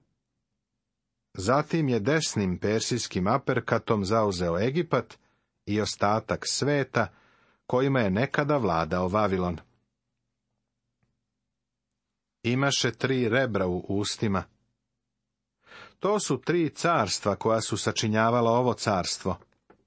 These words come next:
Vavilon, Lidija i Egipat. Na medvedu nema krila,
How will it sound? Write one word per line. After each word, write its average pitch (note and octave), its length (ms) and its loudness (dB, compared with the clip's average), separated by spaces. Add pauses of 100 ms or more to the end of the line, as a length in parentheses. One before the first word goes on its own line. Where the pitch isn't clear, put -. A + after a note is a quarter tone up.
(200)
Vavilon, C3+ 720 0 (840)
Lidija A#2+ 760 0 (440)
i C3 200 -2
Egipat. F#2 580 -4 (2500)
Na G2 200 0
medvedu A#2+ 560 0
nema F#2+ 320 0
krila, A#2 500 0